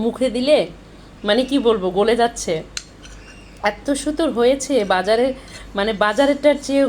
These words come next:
খুব সুন্দর হয়েছে। এভাবে বানিয়ে খেয়ে দেখবেন, দারুণ লাগবে খেতে। হুম, তো আমার এই ভিডিওটা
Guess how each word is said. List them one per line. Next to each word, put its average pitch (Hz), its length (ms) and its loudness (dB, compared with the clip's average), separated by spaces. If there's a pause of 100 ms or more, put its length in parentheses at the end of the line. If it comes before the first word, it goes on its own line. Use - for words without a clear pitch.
(100)
খুব 240 100 -4 (120)
সুন্দর 233 360 0
হয়েছে। 196 320 -2 (1700)
এভাবে 240 240 2 (100)
বানিয়ে 226 320 0
খেয়ে 240 220 2
দেখবেন, 196 260 -4 (120)
দারুণ 220 260 -2 (100)
লাগবে 185 320 -4
খেতে। 170 240 -8 (2000)
হুম, 277 200 -2 (4000)
তো 214 80 -4 (200)
আমার 233 260 -2
এই 240 80 -2 (1400)
ভিডিওটা 220 360 -2